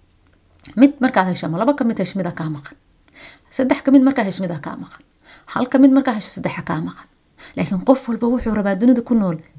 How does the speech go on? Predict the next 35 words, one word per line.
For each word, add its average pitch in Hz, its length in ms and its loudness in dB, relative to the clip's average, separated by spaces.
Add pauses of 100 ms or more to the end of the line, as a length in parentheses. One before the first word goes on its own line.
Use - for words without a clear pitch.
(140)
inuu 208 180 0
halkaa 175 360 -4
gaaro. 180 320 -10 (440)
Si - 160 2
halkan 277 280 2
aad 196 120 -4
ku 247 100 0
gaartid, 180 400 -4 (260)
farxad 202 320 -8
ugu 196 140 -4
noolaatid, 170 480 -4 (220)
caafimaad 180 420 -2
ugu 185 120 -2
noolaatid, 165 440 -4 (460)
wealthiness 196 600 -2
ugu 190 140 -4
noolaatid, - 460 -6 (240)
love 208 280 0
u 220 60 -4
haysatid, 170 440 -6 (260)
waa 208 160 -4
inaad 190 320 -4
therapy-da 185 440 -8
fahanta 160 380 -8 (200)
ee 262 100 -2
noloshaada 180 460 -2
aad 143 100 -14
soo 139 140 -4
dhistaa. - 260 -12 (1040)
Noloshaada 202 460 0
cid 170 140 -2
kuu 208 160 -4
dhisaysa 175 320 -4
ma 160 100 -2
jirto. - 260 -12